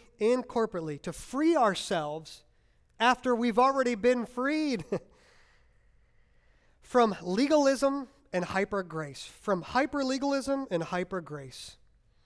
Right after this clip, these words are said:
And in fifteen thirty-six, we see this story begin in the life of William Farel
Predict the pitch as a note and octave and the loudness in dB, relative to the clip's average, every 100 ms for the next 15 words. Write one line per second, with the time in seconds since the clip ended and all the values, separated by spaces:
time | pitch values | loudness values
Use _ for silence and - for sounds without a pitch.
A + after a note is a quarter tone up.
0 | _ _ - F#3+ F#3 - _ _ G3 F#3 | _ _ -2 -2 -2 -12 _ _ -2 0
1 | C#4 B3 - B3 A3 A#3+ A3 F3+ - A#3 | 0 -2 -2 -2 0 0 -2 -2 -4 -2
2 | F#3+ - - B3 - C#4 D4 A3+ F#3+ - | -4 -8 -10 -8 -6 -4 -2 -2 -4 -2
3 | A#3+ A#3 G3+ E3+ F#3 A#3 G#3+ E3+ F3 E3+ | 0 2 0 -2 0 0 0 -2 -2 0
4 | G#3 G#3+ F3 E3+ G#3+ G3 F3+ - G#3 F3+ | 0 -2 -4 -2 0 0 -2 -6 -4 -2
5 | G3 | -4